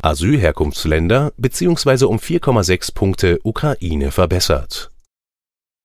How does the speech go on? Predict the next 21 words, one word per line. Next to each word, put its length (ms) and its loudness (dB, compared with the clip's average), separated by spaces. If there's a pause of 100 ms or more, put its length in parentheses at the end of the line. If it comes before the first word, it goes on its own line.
(120)
Die 80 4
Bundesregierung 760 4
hatte 220 0
geplant, 560 0
Ukrainern, 840 2
die 140 0
nach 100 2
dem 160 0
ersten 320 0
April 320 2
zweitausendfünfundzwanzig 1200 -2
einreisten, 720 -2
keine 360 0
Bürgergeldleistungen 1300 0
mehr 400 2
nach 180 -2
dem 260 2
S 200 -4
G 100 0
B 140 -4
zwei, 480 2